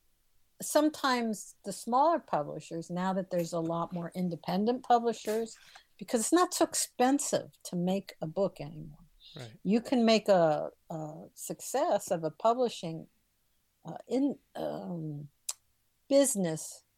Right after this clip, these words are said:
Speaker 1: doing ebooks, which have none of the overhead of making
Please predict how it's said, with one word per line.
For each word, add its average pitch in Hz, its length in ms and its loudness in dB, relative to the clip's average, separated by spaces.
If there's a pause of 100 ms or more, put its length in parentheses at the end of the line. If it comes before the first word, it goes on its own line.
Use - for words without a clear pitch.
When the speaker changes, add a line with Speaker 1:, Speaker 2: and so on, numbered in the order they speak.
(140)
Speaker 1:
doing 220 300 0 (100)
ebooks, 277 680 4 (300)
which - 240 0
have 330 360 6
none 277 300 4
of 311 100 2
the - 160 2
overhead 196 760 0
of 190 180 -4
making 175 680 -6